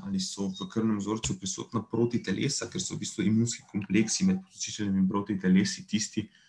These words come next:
em, ki povzročajo potem glomerulopatije. In tukaj manj pomembno dejansko, da, eh, diagnosticiramo P C R oziroma pač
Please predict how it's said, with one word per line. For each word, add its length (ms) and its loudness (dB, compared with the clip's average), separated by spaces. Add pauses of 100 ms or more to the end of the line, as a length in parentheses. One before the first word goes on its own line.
(300)
em, 460 -4
ki 160 -14
povzročajo 520 4
potem 300 0
glomerulopatije. 960 4 (340)
In 160 2
tukaj 260 -2
manj 200 4
pomembno 480 2
dejansko, 480 0
da, 240 2 (320)
eh, 160 -8
diagnosticiramo 1120 4 (240)
P 160 2
C 220 0
R 260 6
oziroma 480 4
pač 320 -2